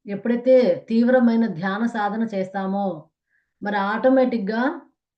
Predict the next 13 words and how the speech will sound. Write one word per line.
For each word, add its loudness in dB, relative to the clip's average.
మనకి -6
ఆ -4
భగవంతునితో 2
మనం 0
ఉన్నాం -4
కాబట్టి -4
మరి -4
ఆయనే 2
అంతటా 0
అంటే -6
ఆ-, -6
ఆయన 0
మనల్ని 0